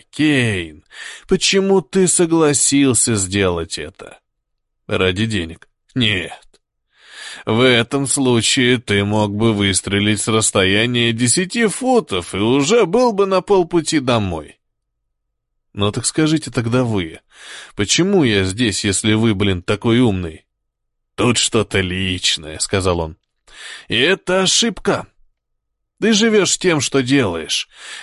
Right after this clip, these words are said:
и у тебя есть что-то вроде жизни, по твоим понятиям. Допустим, тебя наняли, допустим.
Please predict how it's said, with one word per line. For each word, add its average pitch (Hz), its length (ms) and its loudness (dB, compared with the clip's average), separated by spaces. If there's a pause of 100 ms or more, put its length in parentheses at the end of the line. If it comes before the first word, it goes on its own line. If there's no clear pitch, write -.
и 101 140 0
у 101 100 2
тебя 101 320 0
есть 92 340 0
что-то 92 340 -2
вроде 98 360 0
жизни, 135 560 0 (140)
по 247 80 -6
твоим 220 460 0
понятиям. 87 680 -8 (520)
Допустим, 123 600 -2
тебя 143 300 0
наняли, 90 460 -2
допустим. 104 560 -6